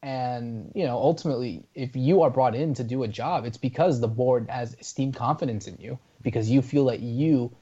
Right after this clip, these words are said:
can lead the side into greater things. And,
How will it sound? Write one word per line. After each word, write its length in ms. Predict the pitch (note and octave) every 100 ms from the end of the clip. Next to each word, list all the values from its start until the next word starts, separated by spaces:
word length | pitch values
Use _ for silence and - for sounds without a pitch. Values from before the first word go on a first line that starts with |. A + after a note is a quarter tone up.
| _ _
can 220 | - B2
lead 220 | A#2+ B2+ A#2+
the 100 | A2
side 520 | - B2+ A2+ A2+ -
into 260 | C#3 A2+ A#2
greater 280 | A#2 G#2+
things. 360 | G2+ D#3 A#2 G#2+
And, 300 | B2+ D3 C3